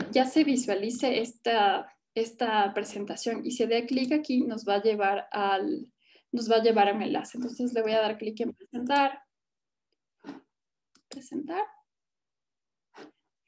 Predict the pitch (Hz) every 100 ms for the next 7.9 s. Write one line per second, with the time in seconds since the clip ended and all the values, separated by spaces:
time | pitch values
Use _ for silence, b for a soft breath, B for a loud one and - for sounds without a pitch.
0 | _ - - - _ _ _ _ - 233
1 | 226 226 226 226 247 262 247 277 349 -
2 | 214 208 214 202 208 208 - - - 165
3 | - - - - - - _ - _ _
4 | _ _ _ _ _ _ _ _ - 240
5 | 226 196 - - _ _ - - - -
6 | _ _ _ _ _ _ _ 214 202 -
7 | - - - 277 320 330 349 339 349